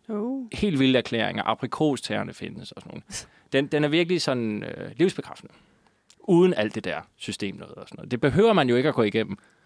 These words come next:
Speaker 1: Ja.
Speaker 2: Nå.
Speaker 1: Det med aprikostræerne, det er eksistentialisme, er det ikke?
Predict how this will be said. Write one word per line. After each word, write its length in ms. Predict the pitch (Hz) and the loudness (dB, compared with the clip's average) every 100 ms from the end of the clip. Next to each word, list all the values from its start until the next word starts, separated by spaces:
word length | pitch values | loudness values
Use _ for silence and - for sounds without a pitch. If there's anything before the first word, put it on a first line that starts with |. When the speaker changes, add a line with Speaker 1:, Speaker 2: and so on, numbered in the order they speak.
| - | -16
Speaker 1:
Ja. 100 | 220 | -14
Speaker 2:
Nå. 80 | 196 _ - | -14 _ -4
Speaker 1:
Det 100 | 247 | 0
med 80 | 285 | 2
aprikostræerne, 960 | 277 - - 285 269 - 208 185 196 208 _ _ _ _ | 2 -2 -4 -2 -2 -2 0 0 0 -4 _ _ _ _
det 220 | 254 254 | 0 2
er 360 | 226 226 208 196 - | 2 4 4 2 0
eksistentialisme, 760 | 214 - 220 220 226 262 - | -6 -4 -4 -2 -4 -4 -2
er 100 | 214 | -2
det 80 | 285 | -2
ikke? 180 | 285 | -6